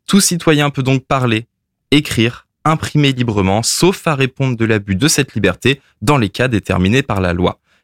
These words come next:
Et je reviendrai un peu plus tard sur cette limite qui peut justement être apportée par la loi. Pour être complet, gardez en tête que la liberté d'expression est un concept large qui vient se mélanger avec d'autres libertés.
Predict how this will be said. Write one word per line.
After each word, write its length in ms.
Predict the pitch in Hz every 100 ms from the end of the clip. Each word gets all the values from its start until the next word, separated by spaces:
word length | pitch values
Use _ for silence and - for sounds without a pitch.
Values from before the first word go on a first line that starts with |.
| -
Et 60 |
je 80 | 98
reviendrai 400 | 92 90 82 123
un 80 | 135
peu 140 | 98
plus 180 | 90 92
tard 240 | - 160 143
sur 140 | -
cette 240 | 92 -
limite 420 | 156 147 180 - -
qui 140 | - 175
peut 240 | - 220
justement 480 | 160 135 - 101 113
être 160 | - 101
apportée 320 | 85 - 87
par 140 | 90
la 80 | 50
loi. 180 | - - _ _ - - _ -
Pour 160 | 110
être 120 | 104
complet, 440 | - 101 120 175 165
gardez 320 | 117 113 120
en 80 | 117
tête 220 | 185 -
que 100 | -
la 100 | 98
liberté 400 | 117 143 127 107
d'expression 460 | 95 - 113 - 175
est 140 | -
un 80 | 104
concept 480 | - 131 170 - 202
large 420 | 202 98 92 - -
qui 140 | 113
vient 160 | 127 151
se 140 | 113
mélanger 460 | 104 131 120 113 143
avec 200 | 107 101
d'autres 260 | 113 104
libertés. 440 | 95 90 - -